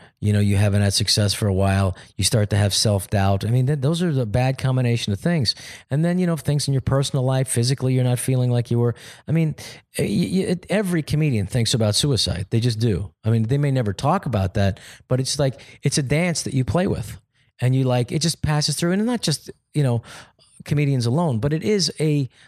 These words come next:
a thought that, that dances through people's heads.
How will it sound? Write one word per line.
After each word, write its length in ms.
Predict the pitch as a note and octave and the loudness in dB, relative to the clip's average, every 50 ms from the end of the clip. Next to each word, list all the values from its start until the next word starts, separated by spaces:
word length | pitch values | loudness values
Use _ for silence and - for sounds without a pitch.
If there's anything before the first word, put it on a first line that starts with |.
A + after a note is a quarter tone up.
| - - _ | -20 -8 _
a 60 | - | -4
thought 360 | B2+ - - G3+ G3 F3+ - - | -4 -2 0 0 0 -2 -2 -4
that, 200 | F#2 - - C3+ | -6 -6 -4 -2
that 220 | C3+ C3 B2 A#2+ | -2 -2 -2 -2
dances 380 | C3+ C3+ C3+ C#3 - - C3 - | 0 0 0 0 0 -2 -2 0
through 160 | - C#3 B2 | 0 0 2
people's 440 | - C3+ B2 - B2 A#2 A2 - - | 2 0 2 2 0 0 -2 0 0
heads. 460 | D#3 G#3 A3 E3+ G2 - - - | 0 0 0 0 -2 -4 -6 -10